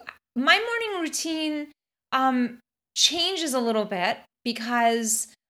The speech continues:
you know, in the summer, I'm, I'm in charge of make-, helping, m-, that's not true. My husband helps too, but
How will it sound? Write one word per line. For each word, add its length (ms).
you 140
know, 340
in 140
the 80
summer, 680
I'm, 400
I'm 200
in 60
charge 380
of 120
make-, 440
helping, 540
m-, 180
that's 200
not 100
true. 180
My 140
husband 400
helps 300
too, 400
but 200